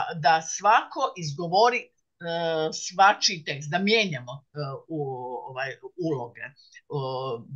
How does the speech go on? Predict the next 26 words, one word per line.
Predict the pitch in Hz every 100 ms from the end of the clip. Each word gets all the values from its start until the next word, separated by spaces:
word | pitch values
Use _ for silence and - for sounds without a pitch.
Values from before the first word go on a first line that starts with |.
| -
po, | - 160 -
po, | - 135
po, | - 147 143 135
po, | 131 135
po, | 147 147 139 139
po, | 123 127
po | - 147
komadu, | 170 160 143 123 -
jel? | - 180 240 - - -
Ali, | - 156 156 156 170 175 170
e, | - 160 151 151 151 165
nažalost, | 180 190 220 240 240
nemamo | 226 254 262 233
mi | 247 254
toliki | 233 226 - - 196
broj | 175 233 226 214 175
proba, | 185 160 160 269 240
nego, | 196 220 202 214
e, | 185 - - _ - 160 165
mi | 165 175 220 294 285 _
usavršavamo | 202 - - 214 196 180 - 185 226 302 294 269 240 214 - _
tekst | 226 254 - - _ -
tijekom | 151 202 226 233 214 196
izvedbe. | 214 196 139 143 107 104 _ _ _ _ _ _ _ _ _ _ _ _ -
Jer | 170 -
ako, | 180 180